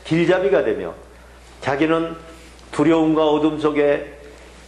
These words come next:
길 잃은 사람들을 평강의 빛 가운데로 인도하는 등불이라고 자랑하고 다닙니다. 그리고 자기만 하나님을 아는 모든 지식과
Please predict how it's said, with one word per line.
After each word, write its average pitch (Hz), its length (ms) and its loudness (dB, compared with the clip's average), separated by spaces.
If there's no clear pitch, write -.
길 196 240 2
잃은 233 220 4
사람들을 190 880 0
평강의 240 440 0
빛 180 160 -4
가운데로 170 420 2
인도하는 135 600 0
등불이라고 151 1040 0
자랑하고 110 480 -2
다닙니다. 92 460 -8
그리고 180 500 2
자기만 180 640 0
하나님을 160 560 0
아는 143 360 -2
모든 202 380 2
지식과 170 680 -2